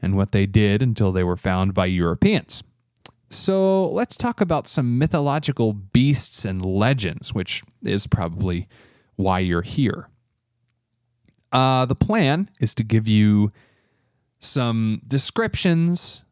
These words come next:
of the people who, um, came up with this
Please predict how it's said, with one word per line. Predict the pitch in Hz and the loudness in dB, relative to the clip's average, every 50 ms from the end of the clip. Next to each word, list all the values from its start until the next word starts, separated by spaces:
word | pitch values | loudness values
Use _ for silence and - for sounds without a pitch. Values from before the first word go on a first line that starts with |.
| _ _ - | _ _ 0
of | - 120 120 117 117 110 - 117 | 2 4 4 4 2 0 -2 -4
the | 117 113 | -4 -2
people | - - - 214 214 202 - - 117 98 101 107 127 - - _ _ _ _ - | 2 2 2 4 4 2 2 2 2 2 2 0 -2 -4 -8 _ _ _ _ -2
who, | - - - 120 110 107 104 104 104 101 101 101 98 - _ _ _ _ _ - | 0 2 4 4 4 4 4 4 4 2 2 0 -2 -4 _ _ _ _ _ -4
um, | 113 101 95 95 92 90 90 90 92 - - _ - | -2 0 0 0 0 0 -2 -4 -6 -8 -12 _ -10
came | - - 175 156 139 | 0 2 2 4 4
up | 123 110 - - | 2 2 2 0
with | 113 107 _ _ | 0 -2 _ _
this | - 104 98 95 - - - - - - | -4 -2 -2 -2 -4 -6 -8 -8 -10 -12